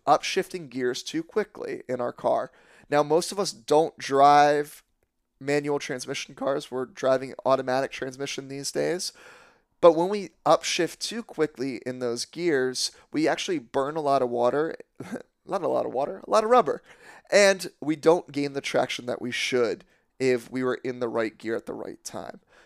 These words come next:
So when we find ourselves in this state, we want to turn to mindfulness, grounding practices, breath work, among other release practices to help downregulate the nervous system back into that optimal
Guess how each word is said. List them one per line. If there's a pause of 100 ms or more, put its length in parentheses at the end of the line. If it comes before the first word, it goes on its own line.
So
when
we
find
ourselves
in
this
state,
we
want
to
turn
to
mindfulness, (100)
grounding
practices,
breath
work, (280)
among
other
release
practices
to
help
downregulate (360)
the
nervous
system
back
into
that
optimal